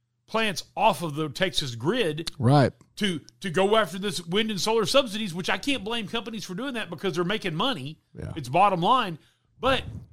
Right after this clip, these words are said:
Speaker 1: it puts a
Speaker 2: Well
Speaker 1: strain on it because we don't, it doesn't produce enough.
Speaker 2: Trey, look at the individuals, the landowners, the mad amount of money that's being made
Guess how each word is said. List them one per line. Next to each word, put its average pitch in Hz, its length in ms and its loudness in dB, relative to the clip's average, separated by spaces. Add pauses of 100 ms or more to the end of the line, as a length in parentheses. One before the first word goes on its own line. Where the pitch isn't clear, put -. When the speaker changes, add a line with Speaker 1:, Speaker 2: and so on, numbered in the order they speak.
(320)
Speaker 1:
it 202 140 -6
puts 233 180 -2
a 151 60 0
Speaker 2:
Well 123 80 2
Speaker 1:
strain 240 240 0
on 220 100 0
it 220 100 0
because 208 240 -6
we 214 120 -2
don't, 220 240 -2
it 196 100 -6
doesn't 220 380 -2
produce 196 420 -2
enough. 175 560 -6
Speaker 2:
Trey, 269 180 -2
look 269 200 -6
at - 80 -12
the 254 140 -2
individuals, 165 760 -2 (460)
the 135 80 -12
landowners, 143 1000 -4 (500)
the 147 100 -4
mad 175 560 -2
amount 151 480 -2
of 135 220 -8
money 127 520 -6
that's 123 200 -8
being 139 420 -4
made 120 420 -6